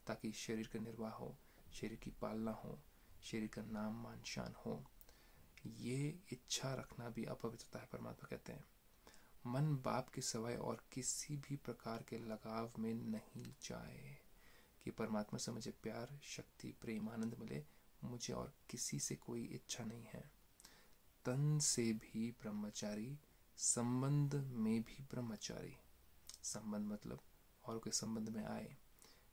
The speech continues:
किसी ने कुछ ऊपर नीचे कहा, किसी ने आपका अपमान कर दिया, किसी ने आपको स्तुति दी, आपका मान किया,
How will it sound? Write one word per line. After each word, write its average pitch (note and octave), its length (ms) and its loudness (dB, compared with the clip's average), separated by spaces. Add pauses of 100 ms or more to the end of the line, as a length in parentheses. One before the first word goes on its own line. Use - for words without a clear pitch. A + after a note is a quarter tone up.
(200)
किसी - 260 0
ने A2+ 100 0
कुछ - 320 -4 (220)
ऊपर A#2+ 280 0
नीचे A2+ 280 -2
कहा, A2 320 -6 (100)
किसी - 220 0
ने A#2 80 -2
आपका A2+ 300 -2
अपमान A#2 400 -4
कर A2+ 140 -8
दिया, A2+ 300 -6
किसी A#2 260 -6
ने A#2+ 120 -4
आपको B2 420 -4 (380)
स्तुति - 440 0
दी, A2 300 0
आपका - 280 -4
मान A2+ 300 2
किया, C3 360 -6